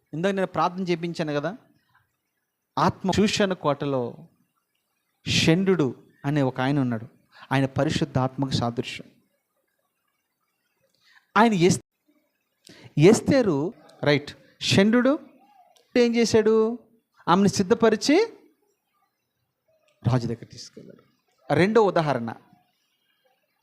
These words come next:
ఎలియాజరు పరిశుద్ధాత్మకు సాదృశ్యం.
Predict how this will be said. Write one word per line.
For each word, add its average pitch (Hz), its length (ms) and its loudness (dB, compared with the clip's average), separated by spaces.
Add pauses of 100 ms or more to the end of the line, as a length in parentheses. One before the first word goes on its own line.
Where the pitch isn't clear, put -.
(680)
ఎలియాజరు 139 680 0 (840)
పరిశుద్ధాత్మకు 135 880 2
సాదృశ్యం. - 760 -8